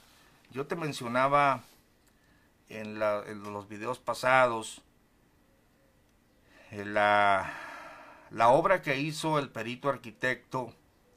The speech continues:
y el sentido de universalidad que hay en sus palabras.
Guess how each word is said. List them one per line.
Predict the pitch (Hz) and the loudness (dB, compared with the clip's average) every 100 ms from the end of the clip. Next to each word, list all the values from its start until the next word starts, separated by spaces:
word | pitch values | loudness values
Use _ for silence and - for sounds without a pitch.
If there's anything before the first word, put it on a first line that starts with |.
| _ _ _ _ _ _ _ | _ _ _ _ _ _ _
y | 123 123 | -8 -6
el | 120 | -4
sentido | 127 123 160 185 | -4 -4 0 2
de | 175 160 | 2 0
universalidad | 139 139 143 127 123 - 127 123 117 131 170 175 175 - - - _ - - - - - - - - - - - | 0 0 -2 -2 -4 0 -2 0 0 6 8 6 2 -18 -20 -20 _ -20 -20 -20 -20 -20 -20 -20 -20 -20 -20 -8
que | 127 | 4
hay | 127 160 170 | 6 6 4
en | 165 | -4
sus | 151 120 | -6 -10
palabras. | - 101 98 156 170 143 98 87 - - | -2 0 4 4 6 4 2 0 -10 -14